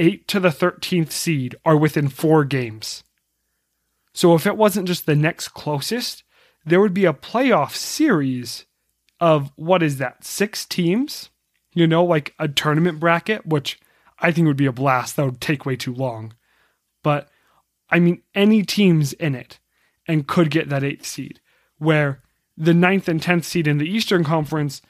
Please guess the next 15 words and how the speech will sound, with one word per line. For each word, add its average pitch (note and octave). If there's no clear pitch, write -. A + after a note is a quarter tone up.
are, E3
like, D3
seven D#3+
to C#3+
ten D3
games B2+
back D#3
and C3+
just, B2+
you D#3+
know, C#3+
they D#3+
got D#3
the C#3
invite. A#2+